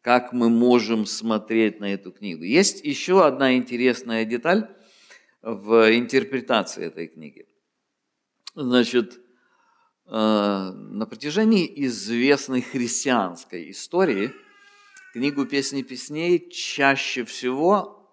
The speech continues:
истолковывали как любовь Иеговы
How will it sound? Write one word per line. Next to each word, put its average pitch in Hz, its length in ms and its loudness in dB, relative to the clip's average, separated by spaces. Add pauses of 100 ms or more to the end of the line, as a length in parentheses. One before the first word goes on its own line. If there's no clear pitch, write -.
(120)
истолковывали 117 1120 2
как - 800 -2 (720)
любовь 117 1040 0 (300)
Иеговы 120 960 2